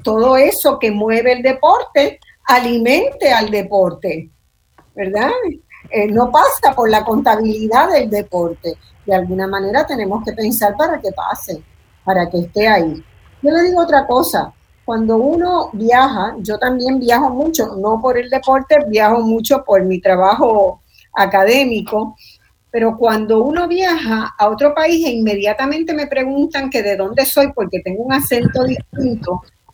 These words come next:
y digo de Puerto Rico, me dicen dos cosas. "Qué tremendos equipos de baloncesto siempre ha tenido Puerto Rico". O me preguntan por Piculín. <laughs> O sea,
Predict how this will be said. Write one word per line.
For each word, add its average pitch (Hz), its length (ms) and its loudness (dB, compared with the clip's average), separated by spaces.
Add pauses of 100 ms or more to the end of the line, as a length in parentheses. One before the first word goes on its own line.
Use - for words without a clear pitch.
y 214 140 0
digo 220 280 4
de 285 160 6
Puerto 277 360 4
Rico, 208 560 -2 (340)
me 220 180 -2
dicen 240 440 2
dos 294 300 4
cosas. 180 340 -2 (440)
"Qué 294 140 4
tremendos 311 580 0
equipos 277 420 2
de 277 100 4
baloncesto 226 680 -2
siempre 220 360 -6
ha 214 80 -4
tenido 202 380 -4
Puerto - 280 2 (120)
Rico". 175 180 -8 (1080)
O 311 280 4
me 294 100 2
preguntan 254 600 0
por 254 200 2
Piculín. 226 920 0
<laughs> - 220 -4 (160)
O 254 160 0
sea, 208 400 -6